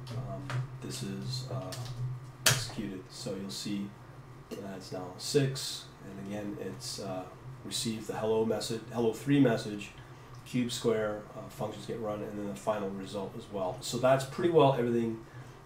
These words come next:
in a simplistic form. So again, that code,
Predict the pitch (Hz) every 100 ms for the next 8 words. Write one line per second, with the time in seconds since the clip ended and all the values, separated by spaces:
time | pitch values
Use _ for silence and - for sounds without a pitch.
0 | - 113 - 120 - 120 - 117 - 110
1 | 101 95 - 110 113 117 104 104 - -
2 | - - - 113 104 - 117 113 - 120
3 | 113 113 113